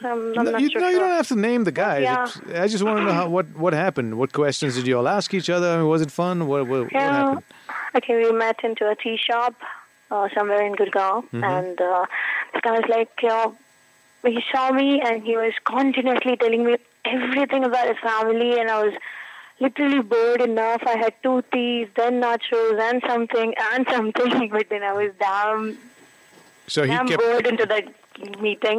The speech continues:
Speaker 2: So
Speaker 1: And,
Speaker 2: what
Speaker 1: uh,
Speaker 2: would you have wanted him to say?
Speaker 1: Probably a few nice things about me, nice things about the relationships, or maybe, you know, getting ahead. Uh, how he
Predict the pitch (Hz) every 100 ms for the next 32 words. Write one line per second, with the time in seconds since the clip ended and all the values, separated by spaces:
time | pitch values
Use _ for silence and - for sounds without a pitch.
0 | 220 202 156 185 196 180 160 160 127 117
1 | 127 123 110 104 - - - - - _
2 | - - - - - - - - 294 339
3 | 359 349 - 302 269 262 - 262 254 233
4 | 226 220 262 294 285 277 269 254 - -
5 | 247 233 - 240 220 214 214 214 214 208
6 | 202 208 - - 196 208 214 240 254 262
7 | 254 254 247 240 240 - 233 226 220 220
8 | 226 240 330 294 254 247 240 254 240 247
9 | 240 233 - 226 220 214 - - - -
10 | - 240 226 226